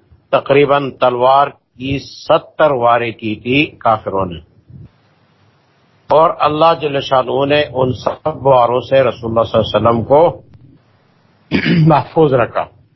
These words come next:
ستر تلواروں کی واریں ہوئی تھی رسول اللہ صلی اللہ علیہ وسلم پر، سب سے اللہ نے محفوظ رکھا۔ لیکن رسول اللہ صلی اللہ علیہ وسلم کی جو دو سنیا ہے،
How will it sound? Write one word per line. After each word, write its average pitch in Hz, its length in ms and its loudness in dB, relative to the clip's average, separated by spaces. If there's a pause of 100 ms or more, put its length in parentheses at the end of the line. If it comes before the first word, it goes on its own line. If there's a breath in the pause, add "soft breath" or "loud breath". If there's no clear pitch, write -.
(680)
ستر 170 720 -2
تلواروں 135 560 0
کی 135 140 -6
واریں 113 340 0
ہوئی 104 300 -6
تھی 101 260 -4
رسول 113 360 -2
اللہ 113 300 2
صلی 117 260 -2
اللہ 110 160 2
علیہ 110 240 0
وسلم 117 300 -4
پر، 113 200 0 (520)
سب 175 260 0
سے 165 140 -2
اللہ 127 260 0
نے 120 60 -8
محفوظ 107 420 -6
رکھا۔ 120 300 -2 (1080)
لیکن 147 400 0
رسول 131 320 -2
اللہ 139 160 2
صلی 135 160 -2
اللہ 120 80 0
علیہ 117 100 -6
وسلم 135 240 -2
کی 139 160 -2
جو 127 140 -2 (140)
دو 131 220 2 (760)
سنیا 123 520 2
ہے، 107 160 -4